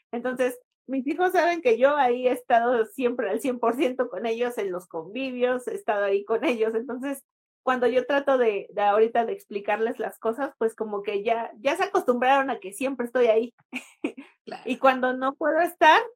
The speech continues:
Speaker 1: que, que cuando me voy a trabajar, pues, este, trato de decirles, "A ver, ya lo hemos hecho, tú ya sabes cómo hacerlo". Ujú.
Speaker 2: Qué padre.
Speaker 1: Sí.
Speaker 2: Qué, qué bonito esto, ¿eh? Para todas las mamás que en algún momento están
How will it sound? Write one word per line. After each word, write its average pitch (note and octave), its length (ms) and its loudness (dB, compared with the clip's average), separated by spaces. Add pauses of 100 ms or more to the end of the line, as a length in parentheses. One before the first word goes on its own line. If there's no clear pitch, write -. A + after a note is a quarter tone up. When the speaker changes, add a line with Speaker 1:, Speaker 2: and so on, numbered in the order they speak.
Speaker 1:
que, G#3+ 240 -2
que G3 240 -2
cuando A3 280 -2
me G#3 100 -6
voy G#3+ 140 0
a B3 120 0
trabajar, A#3+ 480 0 (460)
pues, A3+ 240 2
este, G3 500 -6
trato A3 240 2
de A#3 120 2
decirles, G3 400 -6
"A F#3 40 -2
ver, A3 220 0 (460)
ya B3+ 260 0
lo F4+ 140 0
hemos D#4 340 -2
hecho, D4 280 0 (180)
tú D#4 100 -2
ya D4+ 160 -4
sabes B3+ 320 -2
cómo A#3+ 240 -6
hacerlo". A#3 500 -4 (280)
Ujú. A#3+ 440 -14 (880)
Speaker 2:
Qué A#3 140 0
padre. G3+ 460 4
Speaker 1:
Sí. A3 260 -6
Speaker 2:
Qué, C4 240 -16
qué C#4 100 -8
bonito C#4 440 -10
esto, A#3+ 300 -10
¿eh? A3 140 -10
Para A3 220 -4
todas C4+ 160 -6
las C4+ 160 -12
mamás G3+ 400 -10
que A#3 260 -12
en G3+ 120 -18
algún G3 260 -14
momento A3 460 -10
están A3 360 -12